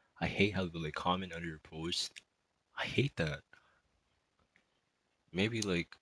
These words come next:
and, <sighs> Lily, like, <sighs> sorry I'm so fucking lame. Sorry I'm not, like,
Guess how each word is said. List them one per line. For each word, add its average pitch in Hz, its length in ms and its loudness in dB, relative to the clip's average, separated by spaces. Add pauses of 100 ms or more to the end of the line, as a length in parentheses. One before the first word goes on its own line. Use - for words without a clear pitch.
(460)
and, 101 260 -2
<sighs> - 680 -8
Lily, 123 320 -8
like, 87 200 -4 (1200)
<sighs> - 460 -6
sorry 131 400 2
I'm 92 140 -4
so - 240 -2
fucking 82 460 -6
lame. 80 300 -6 (240)
Sorry 104 280 2
I'm 110 80 -2
not, 98 160 4
like, 80 140 -2